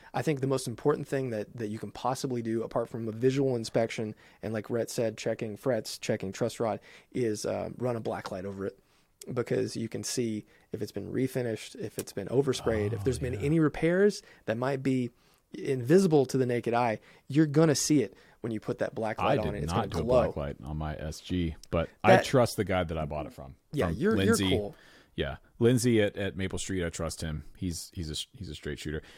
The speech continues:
Speaker 2: that's the thing too, is, like, buy from, from trusted sources, which isn't always possible online. I mean, obviously we're talking about Reverb and, and these marketplaces and stuff, but
Speaker 1: Yeah.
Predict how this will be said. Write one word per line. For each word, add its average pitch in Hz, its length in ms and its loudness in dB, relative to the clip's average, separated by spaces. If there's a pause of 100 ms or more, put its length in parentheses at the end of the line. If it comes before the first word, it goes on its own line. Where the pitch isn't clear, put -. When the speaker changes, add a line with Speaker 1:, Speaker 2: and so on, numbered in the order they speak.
(120)
Speaker 2:
that's 196 180 0
the - 20 -8
thing 185 140 4
too, 185 140 4
is, 117 100 4
like, 120 220 0 (520)
buy 139 240 2
from, 185 360 -2
from 131 180 0
trusted 135 380 0
sources, 123 420 0
which 120 160 0
isn't 139 180 2
always 117 200 4
possible 113 380 2
online. 98 380 0
I 92 60 -2
mean, 95 140 0
obviously 95 280 -2
we're 87 120 -2
talking 92 260 -4
about 82 180 -2
Reverb 87 360 -2
and, 80 280 -2
and 82 280 -4
these 85 180 -6
marketplaces 82 640 -4
and 76 100 -10
stuff, - 380 -10
but 85 200 -6 (260)
Speaker 1:
Yeah. - 100 -4